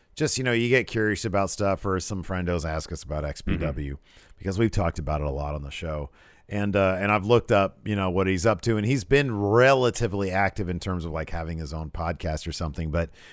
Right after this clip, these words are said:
Speaker 1: you know, you listen to about, for about ten minutes, and you're like, "Oh yeah, this,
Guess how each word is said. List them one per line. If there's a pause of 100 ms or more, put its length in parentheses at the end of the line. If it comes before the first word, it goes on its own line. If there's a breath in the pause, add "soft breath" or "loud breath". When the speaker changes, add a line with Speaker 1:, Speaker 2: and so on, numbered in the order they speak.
(140 loud breath)
Speaker 1:
you
know,
you
listen
to
about,
for
about
ten
minutes,
and
you're
like,
"Oh
yeah,
this,